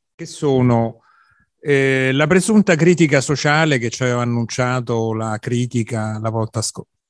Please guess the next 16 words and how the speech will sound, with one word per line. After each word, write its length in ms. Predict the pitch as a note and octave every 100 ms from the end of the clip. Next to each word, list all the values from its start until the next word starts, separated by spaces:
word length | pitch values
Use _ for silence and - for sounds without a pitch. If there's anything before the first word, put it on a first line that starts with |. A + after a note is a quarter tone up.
| _ _ _ _
Non 200 | - A2+
ho 120 | A2
visto 340 | G#2 A2 - A2
nessuna 420 | G#2 - A#2 G#2+
critica 440 | G2 G#2 G2 G2
sociale. 340 | G2+ - - - - - - A3 - - - - - _ - -
Quindi 280 | - D3+ B2+
ci 120 | A2+
sarà 260 | B2+ C#3 C#3
nella 200 | C3 B2
seconda 420 | A#2+ A2 A2+ G#2+
parte. 360 | F#2+ F#2+ F#2 A2
Allora, 320 | A2 G2+ G2
ho 120 | - D3+
fiducia 640 | - D3 D3 C3+ - A2+
che 280 | A2 G#2+